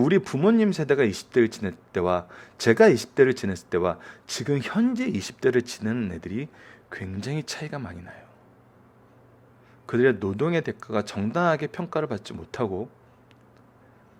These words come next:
열정페이란 이름으로 그들의 노동을 착취하는 것이 너무나 쉽게 이루어지고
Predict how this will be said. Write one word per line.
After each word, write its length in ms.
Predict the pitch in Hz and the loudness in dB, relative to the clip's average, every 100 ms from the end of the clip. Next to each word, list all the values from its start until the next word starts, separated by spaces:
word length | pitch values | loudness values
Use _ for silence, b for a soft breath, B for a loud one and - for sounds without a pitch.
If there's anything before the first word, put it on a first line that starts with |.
| _ _ | _ _
열정페이란 840 | 107 101 - 160 156 160 151 147 110 | 0 0 0 -2 -2 -2 0 0 -2
이름으로 460 | 104 107 107 104 | -2 0 0 -2
그들의 340 | - 110 123 101 | -4 0 2 2
노동을 400 | 95 107 117 110 | -2 -2 -2 -2
착취하는 580 | - 208 - 202 170 | -4 -6 0 0 2
것이 440 | 113 95 - 127 175 b b b b b b _ _ _ _ _ - | -2 -4 -4 -4 -4 b b b b b b _ _ _ _ _ -4
너무나 360 | 214 175 190 | -2 2 0
쉽게 400 | - - - 214 | 0 -8 -2 0
이루어지고 640 | 127 98 101 - - 101 | 0 -2 -6 -8 -10 -10